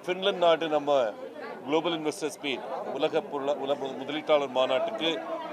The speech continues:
மீண்டும் பார்ட்னராக வர வேண்டும் என்ற எண்ணத்தை எடுத்து வைத்தார்கள். இந்த நான்கு நாடுகளுமே வந்து நமக்கு முதலீட்டை அதிகப்படுத்த வேண்டும் என்ற கோரிக்கையை முன்வைத்தார்கள்.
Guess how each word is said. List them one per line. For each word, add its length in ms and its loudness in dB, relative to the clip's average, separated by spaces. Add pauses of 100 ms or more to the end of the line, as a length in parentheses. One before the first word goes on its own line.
(180)
மீண்டும் 380 2
பார்ட்னராக 560 6
வர 180 2
வேண்டும் 320 -2
என்ற 460 0
எண்ணத்தை 460 -2
எடுத்து 280 -6
வைத்தார்கள். 580 0 (420)
இந்த 180 0
நான்கு 360 6
நாடுகளுமே 640 6
வந்து 300 -2 (600)
நமக்கு 440 4 (880)
முதலீட்டை 540 0
அதிகப்படுத்த 680 0
வேண்டும் 260 0
என்ற 300 2
கோரிக்கையை 540 0
முன்வைத்தார்கள். 800 0